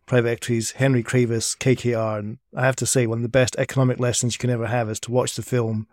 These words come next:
Barbarians at the Gate, which is outright hilarious, but so many lessons there. But I remember watching Henry Kravis on stage once talking about how he values a company,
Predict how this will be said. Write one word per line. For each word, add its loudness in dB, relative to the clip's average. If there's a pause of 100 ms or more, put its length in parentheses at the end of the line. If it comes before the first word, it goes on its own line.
(140)
Barbarians 2
at 0
the -2
Gate, -2 (120)
which -6
is -2 (540)
outright 2
hilarious, 2
but -8
so 2
many 2
lessons -4
there. -8 (500)
But 4
I 8
remember 4
watching 2
Henry 0
Kravis 0
on -4
stage 0
once -4
talking -2
about -2
how -2
he 0
values 2
a -12
company, -6